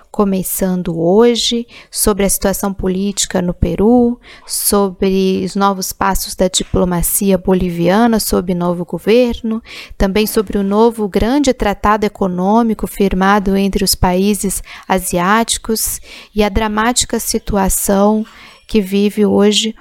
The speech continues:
o povo do Saara Ocidental, mais uma vez sob ataque do exército do Marrocos. Aconteceu essa semana a décima segunda cúpula do brics,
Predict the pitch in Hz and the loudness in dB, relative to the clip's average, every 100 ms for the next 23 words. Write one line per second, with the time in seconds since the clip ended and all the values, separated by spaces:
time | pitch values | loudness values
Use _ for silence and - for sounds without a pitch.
0 | - 240 - 214 208 208 214 - 214 220 | -6 -4 0 4 4 4 0 0 0 2
1 | 190 202 202 - 202 190 175 196 196 220 | 0 2 0 0 -2 -2 0 4 4 4
2 | 214 220 214 202 190 196 196 - 208 208 | 2 0 0 -2 2 0 2 0 2 0
3 | 196 - 185 190 - 208 - - - 214 | 0 2 2 0 -4 -10 -10 -20 0 2
4 | 202 190 190 190 185 - - 208 214 _ | 2 0 0 0 -2 -6 -6 -8 -8 _
5 | _ _ 208 220 220 202 185 - - - | _ _ -2 2 2 0 -4 -4 -6 -6
6 | - - _ _ _ _ _ _ _ _ | -10 -18 _ _ _ _ _ _ _ _
7 | _ _ _ _ _ _ _ _ _ - | _ _ _ _ _ _ _ _ _ -20
8 | _ _ _ - _ - 262 269 262 254 | _ _ _ -20 _ -10 -4 -2 0 -2
9 | 233 214 214 214 - 226 214 254 240 190 | 0 -2 -2 -4 -2 -2 2 2 2 0
10 | 185 208 214 220 240 233 247 214 226 233 | -2 -2 0 0 -2 -2 -2 -2 0 0
11 | - 233 - 226 214 233 202 226 220 - | -2 -2 0 0 0 -2 0 -2 -2 -4
12 | - - | -4 -6